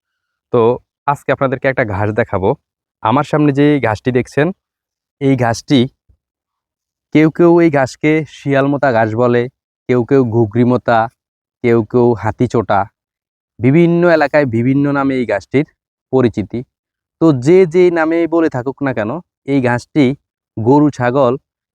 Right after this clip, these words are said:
এবং মহিষের জন্য একটি প্রাণঘাতী ঘাস। এই ঘাসে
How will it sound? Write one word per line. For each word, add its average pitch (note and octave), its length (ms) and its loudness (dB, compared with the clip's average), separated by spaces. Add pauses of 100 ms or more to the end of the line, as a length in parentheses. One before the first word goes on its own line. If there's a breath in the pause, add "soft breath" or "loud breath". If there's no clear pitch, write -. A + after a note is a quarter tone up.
এবং B2 220 0 (140)
মহিষের A#2+ 500 -4
জন্য C#3+ 260 0 (680)
একটি B2 200 -6
প্রাণঘাতী A#2+ 640 -2
ঘাস। F2 240 -10 (1200)
এই C#3+ 160 4
ঘাসে B2 400 -2